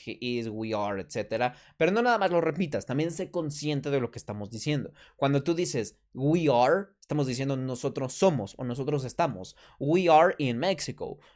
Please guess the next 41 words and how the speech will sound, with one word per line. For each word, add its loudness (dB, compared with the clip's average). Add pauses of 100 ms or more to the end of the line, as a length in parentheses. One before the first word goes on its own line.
"We 0
are 8 (220)
happy". -4 (300)
"We 0
are 6
students", -4
etcétera. -4 (320)
Para 8
que -4
cuando 4
yo 0
te 0
diga, 2
por 2
ejemplo, -2
"Nosotros 0
hablamos 0
chino", -6 (320)
no 6
me 4
vayas 4
a -2
decir -2
"We 0
are 4
speak", -8
porque -6
quiere 0
decir -2
que -2
no -2
estás -8
comprendiendo -2
qué -6
significa 0
"we -2
are", 4 (200)
solo 6
lo 6
estás -4
repitiendo. -2